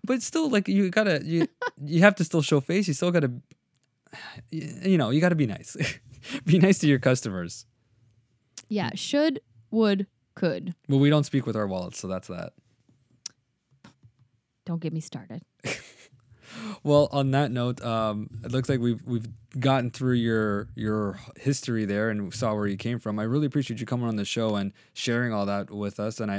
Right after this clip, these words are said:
Speaker 1: and I hope everyone listening has got all the information they want to hear, learning about your past.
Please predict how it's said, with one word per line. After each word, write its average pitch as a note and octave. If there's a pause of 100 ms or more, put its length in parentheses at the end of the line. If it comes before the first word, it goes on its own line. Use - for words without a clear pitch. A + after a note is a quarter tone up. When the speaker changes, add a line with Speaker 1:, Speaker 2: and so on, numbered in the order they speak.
Speaker 1:
and G#2
I G2+
hope A2
everyone G#2
listening G#2+
has F#2+ (680)
got A#2
all A#2
the A2+
information A2+
they A2+
want G#2+
to G2+
hear, G#2+
learning G#2+
about G2
your G2
past. B2